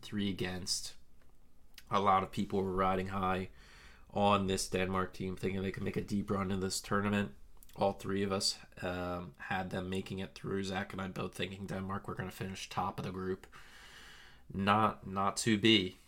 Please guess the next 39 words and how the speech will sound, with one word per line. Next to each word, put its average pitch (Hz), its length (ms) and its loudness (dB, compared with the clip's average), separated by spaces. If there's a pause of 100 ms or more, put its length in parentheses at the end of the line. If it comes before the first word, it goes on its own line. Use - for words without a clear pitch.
(140)
Um, 87 500 -4
that's 95 260 -4
the - 100 -8
crazy 92 320 0
thing. 92 360 -4
There's 98 160 -6
always 98 220 0
a 95 40 -4
downslope 95 640 -4
in 95 100 -6
times 101 300 -2
for - 100 -6
these 92 160 -4
tournaments, 110 540 -2
and 95 180 -6 (560)
this 107 220 4
was 101 100 -2
just 104 220 2
their 95 160 4
turn. 92 340 2 (720)
Uh, 92 460 0
unfortunate 95 560 -4
for 98 140 -2
them, 104 340 2
but 98 280 2 (440)
France 104 340 4
finished - 320 -2
top. 98 360 4 (360)
Evan 98 220 0
had 98 220 -2
that 95 180 0
right. 92 340 0 (200)
He - 180 -6
had 92 240 0
Denmark, 98 400 0
though, 95 140 0
finishing - 400 -8
second. - 540 -2 (540)
And 95 600 -4